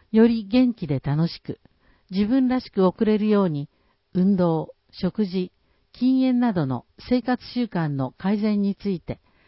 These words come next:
理解を深め、自分に合った健康づくりに取り組んでみませんか？問い合わせ、市保健センタ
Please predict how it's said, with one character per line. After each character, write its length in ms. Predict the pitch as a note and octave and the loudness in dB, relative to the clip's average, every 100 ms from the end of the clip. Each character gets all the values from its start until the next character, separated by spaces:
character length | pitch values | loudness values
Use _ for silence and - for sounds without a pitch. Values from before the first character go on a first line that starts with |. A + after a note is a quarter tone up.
| _ - | _ -10
理 120 | A#3 | -6
解 280 | - G#3+ D#3+ | -2 0 0
を 40 | |
深 260 | C3 - D3 | -2 -4 -6
め、 180 | C3 - _ _ _ _ - | -6 -10 _ _ _ _ -6
自 160 | G3+ | -2
分 240 | G#3+ A#3+ A3+ | 2 2 2
に 100 | A3 | 2
合 100 | A3 | 0
っ 60 | |
た 260 | - D3 - | -4 -8 -8
健 240 | - A3 A3 | -2 -2 0
康 220 | A#3+ G#3+ | 0 0
づ 40 | G#3+ | -4
く 100 | G3 | -4
り 80 | D#3 | -4
に 160 | C#3 | -4
取 200 | - D#3+ | -6 -6
り 40 | - | -4
組 180 | F#3+ | -4
ん 40 | F3+ | -2
で 100 | E3+ | -2
み 160 | E3+ | -2
ま 140 | E3 E3+ | -2 -4
せ 160 | F3 | -6
ん 60 | D3 | -8
か？ 180 | C3+ E3+ _ _ _ _ _ _ _ _ _ _ _ _ _ | -10 -16 _ _ _ _ _ _ _ _ _ _ _ _ _
問 180 | G3 G3 | 0 0
い 40 | |
合 100 | F#3+ | 0
わ 80 | F#3 | -2
せ、 280 | - E3+ - _ _ _ _ _ _ | -4 -6 -6 _ _ _ _ _ _
市 260 | - B3+ G#3+ | -8 -4 -2
保 140 | F#3+ | -4
健 240 | - A#3 A3 | -2 -2 0
セ 180 | A3+ G3+ | -2 -2
ン 100 | - | -4
タ 340 | B2+ B2 | -6 -8